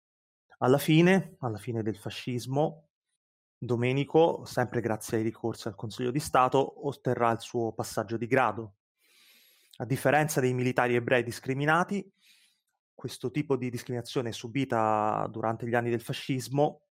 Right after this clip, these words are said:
non verrà riconosciuta, trattandosi nel caso degli italiani neri o meticci di una discriminazione applicata e agita tramite semplici circolari. Non c'è mai stato,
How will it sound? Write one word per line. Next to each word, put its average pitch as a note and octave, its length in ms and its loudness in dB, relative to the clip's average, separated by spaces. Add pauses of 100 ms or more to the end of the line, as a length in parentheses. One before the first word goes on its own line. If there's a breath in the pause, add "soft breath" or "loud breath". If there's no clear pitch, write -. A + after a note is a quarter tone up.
(680)
non C3 280 -2
verrà C3+ 460 4
riconosciuta, A#2 1000 -4
trattandosi B2+ 680 0
nel A2+ 160 -4
caso B2 300 0
degli A#2 160 -4
italiani A#2+ 400 2
neri A#2+ 180 6
o A2+ 80 4
meticci C3 720 -2
di B2 340 -2 (260)
una A#2 180 -8
discriminazione B2 920 0
applicata A#2+ 720 2
e A2+ 360 -4
agita A#2 880 -2
tramite B2 380 0
semplici - 560 -6
circolari. F#2 680 -12 (840)
Non D#3 140 0
c'è D#3 120 0
mai B2+ 120 0
stato, G#2 360 -4